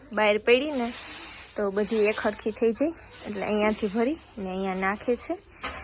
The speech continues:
અલગ અલગ રાખી છે, એટલે ઉપર નીચે, એટલે કંતાન રાખ્યું.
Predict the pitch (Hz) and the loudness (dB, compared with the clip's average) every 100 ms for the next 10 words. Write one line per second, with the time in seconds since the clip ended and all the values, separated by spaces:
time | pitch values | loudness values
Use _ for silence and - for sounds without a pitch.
0 | - - 233 214 208 196 185 196 190 - | -2 4 6 6 4 2 4 4 2 0
1 | 190 - 196 185 185 185 185 185 - - | -6 -6 -6 -6 -4 -4 -4 -8 -16 -18
2 | - 202 185 180 175 - 185 175 - - | -12 -6 -4 -4 -6 -8 -12 -14 -18 -18
3 | - 196 196 202 220 220 220 233 240 302 | -10 -8 -4 -2 0 0 2 0 -2 -6